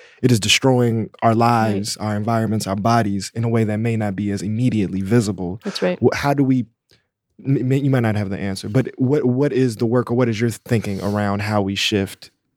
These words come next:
Speaker 1: people's thinking around manufacturing as this, like,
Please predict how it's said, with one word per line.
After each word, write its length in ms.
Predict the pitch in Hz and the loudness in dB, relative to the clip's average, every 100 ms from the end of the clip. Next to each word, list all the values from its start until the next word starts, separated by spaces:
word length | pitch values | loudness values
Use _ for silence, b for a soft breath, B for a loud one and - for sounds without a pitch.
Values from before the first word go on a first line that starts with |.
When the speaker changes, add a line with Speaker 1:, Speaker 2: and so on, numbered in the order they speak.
| _ - | _ -6
Speaker 1:
people's 800 | 113 - 98 95 92 - - - - _ _ _ _ | -4 -2 -4 -4 -6 -10 -16 -20 -20 _ _ _ _
thinking 360 | - 127 107 82 | 0 2 2 0
around 300 | 110 101 104 | 2 2 0
manufacturing 640 | 95 92 104 87 - 80 | -2 -2 -2 -2 -4 -8
as 140 | 80 | -8
this, 180 | 76 - | -8 -8
like, 180 | 85 - | -8 -10